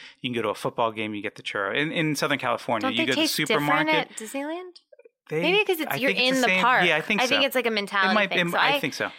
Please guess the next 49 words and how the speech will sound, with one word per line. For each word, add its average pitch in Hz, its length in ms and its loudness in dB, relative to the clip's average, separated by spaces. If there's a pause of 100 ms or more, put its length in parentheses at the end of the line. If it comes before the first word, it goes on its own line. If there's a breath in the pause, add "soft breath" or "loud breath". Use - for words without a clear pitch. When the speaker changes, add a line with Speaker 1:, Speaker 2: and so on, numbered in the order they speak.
Speaker 1:
I 165 120 2
love 185 100 4
Speaker 2:
I've 233 80 4
only 294 180 2
Speaker 1:
them. 254 120 2
Speaker 2:
ever 247 60 2
had 220 200 2
them 190 180 0
in 202 180 -2
the 196 60 -2
parks. 185 440 0
Speaker 1:
Right. 101 220 -2 (240)
Speaker 2:
And 202 140 -4
you're 190 100 0
just - 140 -12
like, 175 140 -4 (100)
"I'm 277 200 -6
at 247 200 -14
Disneyland. 160 460 -8
I'm 156 120 -12
eating 226 200 -10
a - 60 -12
churro." - 500 -2 (100)
Speaker 1:
I 127 180 2
Speaker 2:
Like, 135 80 0
you're 202 100 2
Speaker 1:
l- 196 40 2
Speaker 2:
like 190 100 -2
a 185 60 -4
walking 175 680 -2 (220)
Instagram 170 480 -6
post. - 360 -4
Speaker 1:
I 120 80 2
love 127 260 0
them, 139 180 0
and 123 100 -2
I 110 80 0
would 113 120 -4
choose, 131 340 0
if 131 80 -6
I 131 100 2
want 135 140 2
a 123 40 0
walking 113 420 0
snack 110 320 -4
for - 120 -12
my 104 100 -2
first - 300 -6
timer, 110 360 -2